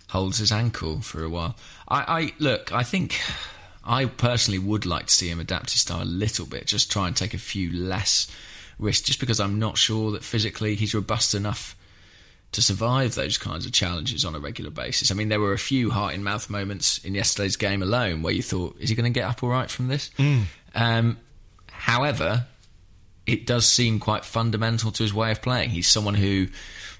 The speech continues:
Speaker 1: likes to make ground, likes to wait until the last minute before nipping away from defenders, and who, who seemingly sees winning a free kick as a kind of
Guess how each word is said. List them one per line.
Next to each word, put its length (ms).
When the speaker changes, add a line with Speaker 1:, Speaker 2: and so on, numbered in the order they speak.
Speaker 1:
likes 360
to 80
make 280
ground, 520
likes 300
to 80
wait 280
until 220
the 80
last 340
minute 240
before 340
nipping 280
away 220
from 160
defenders, 580
and 180
who, 360
who 160
seemingly 500
sees 560
winning 300
a 40
free 260
kick 440
as 220
a 120
kind 280
of 300